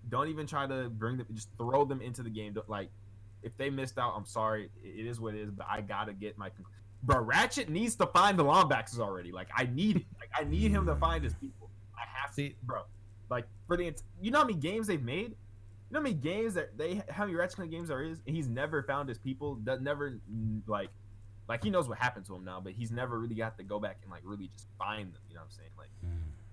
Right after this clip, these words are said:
Speaker 1: I need that closure. Like, I need
Speaker 2: <laughs>
Speaker 1: it.
Speaker 3: Taj, Taj,
Speaker 1: He's been
Speaker 3: Taj need that
Speaker 1: lonely for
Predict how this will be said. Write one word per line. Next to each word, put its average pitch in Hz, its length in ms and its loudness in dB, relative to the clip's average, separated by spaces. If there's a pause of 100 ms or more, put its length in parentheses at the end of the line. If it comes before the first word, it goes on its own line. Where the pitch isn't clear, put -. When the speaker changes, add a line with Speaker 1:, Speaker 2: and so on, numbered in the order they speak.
(360)
Speaker 1:
I 104 120 -6
need 113 340 -2
that 101 180 -4
closure. 101 460 -6
Like, - 160 -12
I 92 80 -8
need 185 260 6 (320)
Speaker 2:
<laughs> 262 400 10
Speaker 1:
it. 185 300 12
Speaker 3:
Taj, - 300 4
Taj, 98 340 4
Speaker 1:
He's 95 120 0
been 92 100 2
Speaker 3:
Taj 101 100 4
need 104 60 4
that 101 40 4
Speaker 1:
lonely 95 220 0
for 98 60 -2